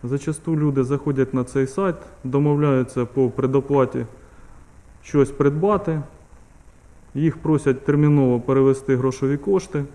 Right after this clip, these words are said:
на ту чи іншу картку. Кошти вони переводять, потім немає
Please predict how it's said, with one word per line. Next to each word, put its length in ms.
на 120
ту 160
чи 200
іншу 260
картку. 480
Кошти 280
вони 220
переводять, 600
потім 420
немає 500